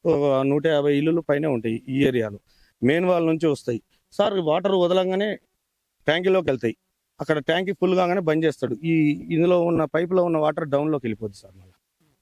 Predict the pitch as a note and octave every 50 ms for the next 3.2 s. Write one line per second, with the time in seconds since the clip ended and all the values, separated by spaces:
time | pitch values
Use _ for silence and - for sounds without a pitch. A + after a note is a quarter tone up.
0 | _ _ _ _ _ - D3 D#3 D#3 D3 C#3+ C#3+ D#3+ D#3+ D#3+ F3 F3+ - D#3 -
1 | G#3 F#3+ F#3 G3 F#3+ E3+ E3 E3 D#3+ D#3 D3+ C3+ A#2+ A#2+ A#2 A#2 B2 C3+ C3+ E3
2 | D#3+ E3+ - - - B2+ B2+ C#3+ D3+ C#3 B2 A2 - A2+ G#2+ A2 G2+ G#2+ A2+ A2+
3 | A2+ - -